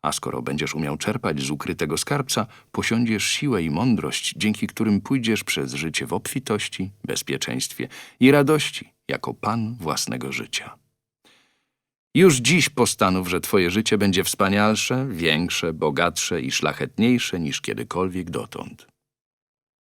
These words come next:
Byłem świadkiem, jak potęga podświadomości podnosiła ludzi z kalectwa, przywracała im pełnię, witalność i siły życiowe. Dawała im wolność, by szli w świat doświadczać szczęścia, zdrowia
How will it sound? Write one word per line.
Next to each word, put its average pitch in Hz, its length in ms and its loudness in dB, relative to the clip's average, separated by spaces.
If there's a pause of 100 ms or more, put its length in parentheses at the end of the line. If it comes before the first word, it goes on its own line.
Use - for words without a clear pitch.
(640)
Byłem 233 240 8
świadkiem, 202 500 4
jak 78 180 0
potęga 117 440 4
podświadomości 92 960 0
podnosiła 107 640 2
ludzi 87 320 -2
z - 60 -4
kalectwa, 73 680 -4 (300)
przywracała 127 580 4
im 95 180 4
pełnię, 87 520 0
witalność 76 760 -2
i - 120 -8
siły 62 340 -4
życiowe. 57 600 -8 (720)
Dawała 113 340 4
im 101 140 6
wolność, 113 600 6
by - 140 -4
szli - 280 -2
w - 100 -8
świat - 440 -2
doświadczać - 640 -4
szczęścia, - 640 -4 (220)
zdrowia 67 560 -6